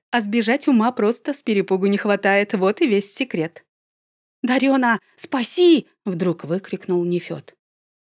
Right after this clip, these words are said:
О, "А вот и истину подвезли", — обрадовалась Белена.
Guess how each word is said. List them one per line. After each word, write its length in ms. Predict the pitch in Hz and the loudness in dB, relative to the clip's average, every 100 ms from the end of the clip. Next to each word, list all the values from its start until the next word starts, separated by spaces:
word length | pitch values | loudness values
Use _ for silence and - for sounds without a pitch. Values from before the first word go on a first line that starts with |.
| - | -2
О, 220 | 269 277 - - _ _ 226 | 0 0 -2 -18 _ _ 0
"А 120 | 214 | 2
вот 180 | 233 339 | 2 2
и 220 | 285 196 | 2 2
истину 340 | 185 - 214 | -2 0 0
подвезли", — 680 | 202 202 202 208 202 202 202 _ | 0 -2 0 0 0 -2 -2 _
обрадовалась 640 | - 151 143 151 196 196 180 | -4 -4 -4 -8 -6 -6 -6
Белена. 540 | 185 185 147 147 143 | -4 -2 -4 -10 -16